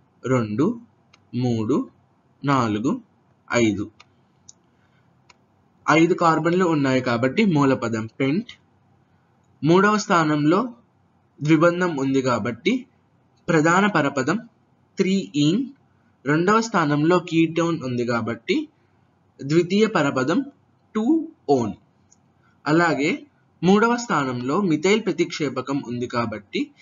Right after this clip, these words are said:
దీని పూర్వపదం త్రీ మిథైల్. కనుక దీని పూర్తి పేరును గమనించినట్లయితే త్రీ మిథైల్ పెంట్ త్రీ ఈన్ టూ ఓన్. ఇప్పుడు మనం నాలుగవ ఉదాహరణకు వద్దాం. నాలుగవ ఉదాహరణలో మనం జాగ్రత్తగా గమనించినట్లయితే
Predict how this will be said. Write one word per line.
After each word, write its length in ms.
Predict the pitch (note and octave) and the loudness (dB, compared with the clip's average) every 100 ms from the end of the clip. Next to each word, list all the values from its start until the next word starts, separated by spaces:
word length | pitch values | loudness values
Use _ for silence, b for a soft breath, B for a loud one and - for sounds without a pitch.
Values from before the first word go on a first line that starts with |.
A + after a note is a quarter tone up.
| b _ | b _
దీని 220 | E3 E3 | 0 2
పూర్వపదం 720 | E3 E3 F3 F#3+ C#3+ B2 F3+ - _ _ | 2 2 4 2 0 -2 -6 -8 _ _
త్రీ 220 | F3+ F3+ | 0 2
మిథైల్. 420 | D#3 A2+ A2 G2+ E2 _ _ _ _ - | 0 -2 -6 -8 -10 _ _ _ _ -4
కనుక 240 | C4+ G3 | -2 0
దీని 260 | G#3+ F#3+ E3+ | 0 0 0
పూర్తి 360 | E3 G#3+ G#3 | 0 0 0
పేరును 340 | A#3+ F#3 C#3 C#3 | 0 0 2 0
గమనించినట్లయితే 1120 | C3 B2+ A#2 A#2 A#2 G#2 A2+ G#2 G2+ F#3 - _ _ _ - | 0 -2 -4 -6 -8 -8 -8 -8 -6 -8 -8 _ _ _ 0
త్రీ 220 | F#3 D#3+ | 4 4
మిథైల్ 500 | B2+ A2+ B2+ E3 C4 - _ _ _ _ | 2 -2 0 0 -2 -10 _ _ _ _
పెంట్ 360 | D#3 E3 C#4+ - - _ _ _ | 0 0 -2 -6 -18 _ _ _
త్రీ 360 | F#3 F#3+ A#3 D#4 | -2 -2 -2 -4
ఈన్ 300 | D3+ D3+ B3+ C#4+ - _ | -2 -2 -2 -6 -18 _
టూ 300 | G#3+ G3 - | 0 2 0
ఓన్. 220 | A#2 A2 - _ _ - b b b b | -6 -6 -8 _ _ -20 b b b b
ఇప్పుడు 280 | F3+ E3+ G3+ | -6 -2 0
మనం 320 | F3 C#3+ D4 G#3+ | 0 0 -2 0
నాలుగవ 340 | E3 F#3+ A#3+ | 2 4 2
ఉదాహరణకు 680 | G#3 C3+ C3+ C3 A#2+ C#3+ G3+ | 2 2 0 -2 -4 -4 -2
వద్దాం. 280 | A2 G2 E2+ - _ _ b b b b - | -4 -6 -12 -20 _ _ b b b b -2
నాలుగవ 380 | E3 G#3+ C#4+ E4 | 2 2 4 2
ఉదాహరణలో 720 | G3 E3 E3+ E3 C3 C3 G3+ | 2 0 0 0 0 0 0
మనం 280 | A#3+ E3 D#3 | 0 0 0
జాగ్రత్తగా 540 | C#3 C#3 C#3+ D3 E3+ | 0 -2 -4 -4 -2
గమనించినట్లయితే 1080 | G3 C#3 C3 B2+ C3 A#2+ G#2 A2 G#2 D#3 | -2 -2 -4 -6 -8 -12 -8 -10 -6 -6